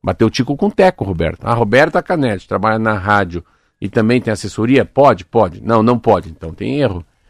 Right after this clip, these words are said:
Então é muito fácil de, de diagnosticar. Então o Tribunal de Contas, né, pediu pra suspender.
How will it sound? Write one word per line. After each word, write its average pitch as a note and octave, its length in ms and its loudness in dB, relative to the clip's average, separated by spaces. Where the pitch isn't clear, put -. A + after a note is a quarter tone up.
Então A#2+ 120 0
é B2 40 4
muito D3 220 4
fácil D#3 440 0
de, F#2+ 180 -2
de F2 280 -6
diagnosticar. F#2+ 1120 0
Então A#2 400 4
o F2+ 60 -4
Tribunal A2+ 360 2
de A2 120 0
Contas, G#2+ 600 0
né, F#2 180 -2
pediu F#2+ 260 2
pra G#2 140 2
suspender. G2+ 680 0